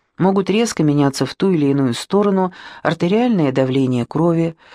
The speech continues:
нарушаться сердечный ритм, появляться голодные обмороки. При длительном голодании возможно отравление организма продуктами распада тканей. Поэтому проводиться оно может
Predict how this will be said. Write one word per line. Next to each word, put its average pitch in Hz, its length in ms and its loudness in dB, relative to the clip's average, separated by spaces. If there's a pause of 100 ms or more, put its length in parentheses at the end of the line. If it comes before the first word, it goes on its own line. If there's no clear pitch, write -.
(140)
нарушаться 170 760 0
сердечный 135 720 -2
ритм, 151 360 -4 (420)
появляться 151 640 0
голодные 147 580 0
обмороки. - 680 -8 (540)
При 160 200 2
длительном 190 640 0
голодании 139 580 2
возможно 196 580 2
отравление 156 640 0
организма 190 640 0 (300)
продуктами 147 640 -2
распада 135 520 -2
тканей. 110 560 -6 (880)
Поэтому 175 560 0
проводиться 165 760 0
оно 131 180 2
может 123 460 -2